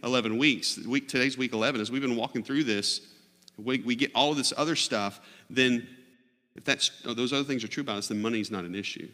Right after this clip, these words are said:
Money's not something that we hoard. Money's not something that we find peace and rest in. Money is a tool so that we can use to build God's kingdom. But here's the truth. If people got this, we wouldn't have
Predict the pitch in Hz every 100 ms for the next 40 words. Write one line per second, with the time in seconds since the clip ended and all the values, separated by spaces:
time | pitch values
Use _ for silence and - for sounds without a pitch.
0 | - 113 113 123 - 110 107 92 95 113
1 | 110 95 95 - 107 - - 110 113 95
2 | 107 - 98 - 120 113 - 92 107 113
3 | - 98 92 - - - 110 113 98 95
4 | - - - 117 98 98 - - - 101
5 | 98 104 101 95 104 113 101 92 - -
6 | - 101 98 87 101 95 - - 110 87
7 | 85 - - _ _ _ _ _ _ _
8 | _ _ _ 113 143 139 107 - 143 98
9 | - - - _ _ _ _ _ - -
10 | 143 120 95 110 131 - 156 160 - -
11 | - - _ _ _ _ _ _ 113 117
12 | 95 113 117 110